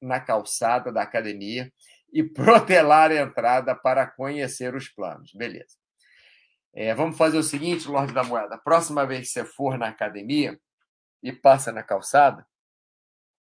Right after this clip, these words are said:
vai com roupa de ginástica. Quem sabe você consegue entrar na academia e fazer uma aula experimental, né? De repente tem uma aula até de alongamento que seja, ou de repente você consegue entrar pra, eles te dão um passe na academia,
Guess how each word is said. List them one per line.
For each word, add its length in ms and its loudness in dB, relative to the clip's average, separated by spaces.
vai 180 6
com 140 -4
roupa 240 0
de 100 -12
ginástica. 480 -4
Quem 140 -4
sabe 320 4
você 200 -6
consegue 460 -6
entrar 300 -4
na 60 0
academia 500 -4
e 40 -8
fazer 280 -4
uma 180 -2
aula 160 2
experimental, 800 -10
né? 340 -8
De 140 -4
repente 360 -4
tem 120 -6
uma 140 0
aula 220 2
até 200 -6
de 80 -4
alongamento 720 0
que 100 -14
seja, 480 -6
ou 380 -2
de 100 -6
repente 400 -4
você 220 -8
consegue 520 -6
entrar 540 0
pra, 540 -6
eles 160 -16
te 140 -16
dão 160 -6
um 100 -18
passe 320 0
na 80 -10
academia, 680 -6